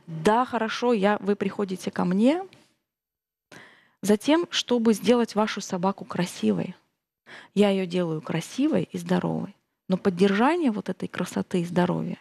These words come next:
это все в ваших руках. Потому что, к-, ой, когда ребенок приходит в колтунах,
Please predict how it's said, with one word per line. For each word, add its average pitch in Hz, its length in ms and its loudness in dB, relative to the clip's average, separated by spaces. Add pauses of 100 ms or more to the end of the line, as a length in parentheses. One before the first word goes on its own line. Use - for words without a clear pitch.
(140)
это - 180 -4
все - 200 -8
в 190 100 -6
ваших 220 440 0
руках. - 460 -8 (680)
Потому 233 340 2
что, 233 240 -2 (420)
к-, - 100 -18 (760)
ой, 254 140 6
когда 220 300 4
ребенок 262 420 2
приходит 226 560 2 (220)
в - 80 -4
колтунах, 247 680 4